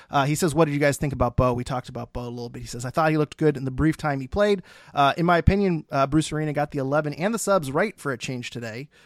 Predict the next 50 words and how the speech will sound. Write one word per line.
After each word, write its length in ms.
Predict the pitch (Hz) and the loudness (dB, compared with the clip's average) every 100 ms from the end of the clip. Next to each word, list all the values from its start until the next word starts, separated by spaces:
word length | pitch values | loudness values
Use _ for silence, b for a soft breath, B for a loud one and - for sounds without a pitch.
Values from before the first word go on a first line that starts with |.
| b - | b -6
Uh, 160 | 117 | -4
I 120 | 113 120 | -4 -8
think 160 | 139 | -8
he's 180 | 131 123 | -8 -8
in 80 | 120 | -8
the 60 | |
minority 500 | 120 120 123 123 120 | -6 -8 -8 -8 -10
opinion 300 | 120 143 120 | -6 -6 -4
there. 260 | 123 185 226 - | -2 -2 -4 -2
Uh, 60 | |
I, 400 | 147 135 131 131 135 | 0 2 0 -2 -4
I 120 | 127 131 _ | -12 -14 _
think 140 | 147 127 | -10 -4
Josie 340 | 170 165 139 | 0 0 0
is 120 | 135 | -4
the 80 | 117 | -6
big 220 | 127 208 | 2 2
one, 220 | 165 143 139 | 2 -2 -2
but 220 | 190 - B B | -6 -8 B B
overall, 280 | 254 226 147 | 4 6 4
I 80 | |
thought 160 | 131 139 | 2 -6
the 40 | |
tactics 400 | - 123 - 120 | -6 -10 -10 -14
were, 240 | 135 117 - | -10 -10 -10
were 80 | - | -14
fine. 420 | - 180 165 156 | 2 4 4 2
We, 120 | 139 127 | -6 -12
we 160 | 127 | -14
talked 200 | 127 117 | -12 -12
about 120 | - | -10
it 80 | 123 | -10
a 20 | |
little 100 | 117 | -8
bit 120 | 117 123 | -10 -8
earlier. 320 | 127 123 123 b | -8 -8 -12 b
He 60 | - | 4
also 200 | 180 165 | 4 4
says, 180 | 160 135 | -2 -2
"D 160 | 151 | 0
was 160 | 170 147 | 0 2
solid 240 | 165 151 | 2 0
as 60 | 143 | 0
a 60 | 139 | 2
whole. 180 | 151 | 2
McCoon 300 | 139 143 170 | 2 0 0
did 120 | 143 135 | 0 0
well 220 | 143 131 | -2 -2
filling 320 | - 175 165 | -2 -2 2
in, 200 | 196 190 | 2 2